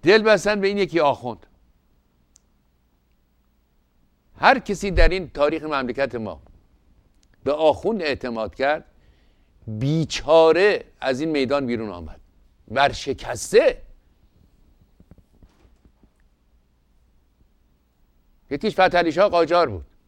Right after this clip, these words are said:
یکی شاه سلطان حسین بود، یکی شاه سابق بود، یکیش هم اصلاح طلبای خودمون هستن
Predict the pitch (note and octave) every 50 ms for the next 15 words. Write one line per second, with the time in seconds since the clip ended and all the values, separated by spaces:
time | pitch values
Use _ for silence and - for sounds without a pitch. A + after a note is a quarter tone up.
0 | _ _ _ _ _ _ _ _ _ _ _ _ - D3+ D#3 G3+ G#3 - - F3+
1 | E3 C3 D#3+ D#3+ - D#3+ D3+ C#3+ D3+ C#3 - F3 F3 D#3 A#2 F#2 D#2 - _ _
2 | _ _ _ _ _ _ _ _ _ - C#3 F3 E3+ G#3 G3 - - F#3+ F#3+ F#3+
3 | - - E3+ E3 D#3 F3 F3 C#3 A2+ F#2 D2+ - _ _ _ _ _ _ _ _
4 | _ _ _ _ _ _ _ _ _ _ _ _ _ _ _ _ _ _ _ _
5 | _ _ _ _ _ _ _ _ _ _ _ _ _ _ _ _ _ _ _ -
6 | D#3 F3 F#3 F3+ G#3+ A3 G3+ E3 - F3 E3 D#3+ E3 E3 D#3+ E3 F3+ D#3 D#3+ F3
7 | D#3+ D3+ C3 A#2 A2+ A2 G#2+ - - A2